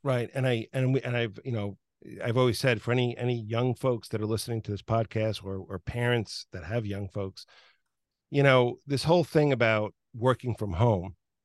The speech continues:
you know, and again, I may be totally wrong, but that's not gonna do it. That's not gonna cut it, because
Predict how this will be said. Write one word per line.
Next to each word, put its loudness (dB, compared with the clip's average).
you 4
know, 0
and 4
again, 6
I 0
may 4
be -2
totally 2
wrong, 4
but 6
that's 0
not 4
gonna 2
do 4
it. -4
That's 0
not -2
gonna -4
cut 0
it, -6
because 0